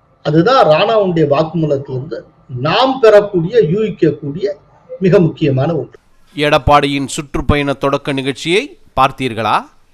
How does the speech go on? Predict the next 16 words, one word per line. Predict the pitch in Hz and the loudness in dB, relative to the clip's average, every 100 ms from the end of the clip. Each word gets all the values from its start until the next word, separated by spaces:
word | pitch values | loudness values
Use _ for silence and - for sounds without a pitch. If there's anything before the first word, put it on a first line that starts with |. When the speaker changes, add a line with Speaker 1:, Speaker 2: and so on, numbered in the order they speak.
| _ | _
Speaker 1:
என் | 156 208 285 | 4 6 6
டி | 311 | 6
ஏ | 302 262 | 6 6
தேர்தல் | 220 247 247 226 | 6 6 6 4
பிரச்சார | 202 208 214 202 170 - - | 2 2 6 6 6 2 0
தொடக்க | - 185 226 208 | 2 4 4 4
நிகழ்ச்சி | 170 170 170 190 220 - - | 4 4 2 -4 -14 -18 4
பெரும் | 208 240 247 165 | 8 8 6 4
எழுச்சியுடன் | 175 220 - 190 165 196 202 - | 6 6 4 2 4 4 2 0
நேற்று | 165 214 214 196 | 4 4 2 0
நடைபெற்றது. | 151 165 156 147 - 139 - _ _ _ _ _ _ _ - | 2 4 2 0 -6 -12 -14 _ _ _ _ _ _ _ 0
மக்களை | 170 190 226 202 | 2 6 6 6
காப்போம், | 170 180 175 262 254 | 6 2 2 0 0
தமிழகத்தை | - 180 208 185 190 160 | 2 4 4 4 0 -2
மீட்போம் | 143 185 - 170 139 - _ _ - | 0 0 0 0 0 -2 _ _ -2
பிரச்சார | 202 202 254 | 0 2 4